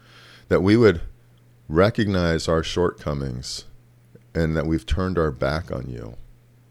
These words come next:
I pray the churches would stand up and start being strong. Stop the, the prosperity preaching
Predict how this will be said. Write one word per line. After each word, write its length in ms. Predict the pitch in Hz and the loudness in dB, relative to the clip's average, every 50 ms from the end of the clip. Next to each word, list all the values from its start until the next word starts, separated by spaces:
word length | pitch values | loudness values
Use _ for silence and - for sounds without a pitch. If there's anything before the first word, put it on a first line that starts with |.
| _ _ _ - - - - - | _ _ _ -20 -20 -20 -8 -4
I 80 | - - | -2 -2
pray 280 | - - - - 190 | 2 4 4 4 4
the 120 | 180 113 - | 4 2 0
churches 540 | - - - 101 117 123 - 98 80 - | 0 2 4 4 4 4 2 -2 -2 -2
would 140 | 80 78 69 | -4 -4 -4
stand 500 | - - - - 87 85 87 87 90 76 | -4 -6 -4 -2 0 0 0 0 -2 -2
up 340 | 64 73 80 78 - _ - - - - _ _ _ _ _ _ _ _ _ _ _ _ _ _ _ _ _ _ _ _ _ - | -2 -2 -4 -4 -6 _ -20 -20 -20 -20 _ _ _ _ _ _ _ _ _ _ _ _ _ _ _ _ _ _ _ _ _ -10
and 100 | 76 - | -8 -6
start 340 | - - 95 101 - - - _ _ _ _ _ _ _ _ _ _ _ _ _ _ | 0 2 2 2 0 -2 -8 _ _ _ _ _ _ _ _ _ _ _ _ _ _
being 240 | 90 104 123 123 110 | -6 -4 -4 -4 -4
strong. 640 | - - - - 73 73 82 95 87 67 64 64 - - - - - - - - - - - - _ _ _ _ _ _ _ _ _ _ _ _ _ _ _ - _ _ - - - - - - - - - - | -4 -6 -4 -2 -2 0 0 -2 -2 -4 -6 -10 -12 -16 -18 -20 -20 -20 -20 -20 -20 -20 -20 -20 _ _ _ _ _ _ _ _ _ _ _ _ _ _ _ -20 _ _ -20 -20 -20 -20 -20 -20 -20 -20 -20 -12
Stop 420 | - - - 120 113 - - - | -10 -4 0 2 2 2 0 -2
the, 320 | - 127 101 90 87 87 - - - - | -2 0 0 0 0 -2 -4 -8 -10 -4
the 380 | 85 85 78 73 71 69 67 - - - - _ _ _ _ _ - - _ - | 0 0 0 2 0 -2 -4 -8 -12 -20 -20 _ _ _ _ _ -20 -20 _ -2
prosperity 840 | - 92 87 - - - - 85 82 87 90 90 90 85 82 76 - | 0 0 0 0 -2 -2 0 2 2 4 4 2 2 0 -2 -2 -4
preaching 720 | - _ - - 87 90 87 - - 69 65 62 62 67 | -8 _ -6 -4 -4 -4 -4 -6 -8 -8 -8 -8 -8 -10